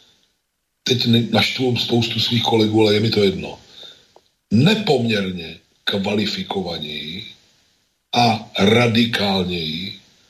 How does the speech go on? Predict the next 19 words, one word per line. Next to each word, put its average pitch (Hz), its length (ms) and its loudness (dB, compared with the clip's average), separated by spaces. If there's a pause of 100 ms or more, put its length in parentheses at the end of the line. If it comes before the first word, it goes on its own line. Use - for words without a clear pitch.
(580)
než 104 480 2
spousta 147 540 0
tváří 95 720 -4 (580)
vystupujících 113 720 0
jménem 90 300 0
K - 220 -4
S - 60 -2
Č - 180 -4
M. - 160 -10 (720)
Je - 40 -2
to 139 100 4
ob-, 147 280 0
je 123 60 4
to 120 120 0 (140)
obdivuhodný 180 640 4
autor 113 300 -2
z - 80 -4
tohoto 98 280 -6
hlediska. 95 400 -4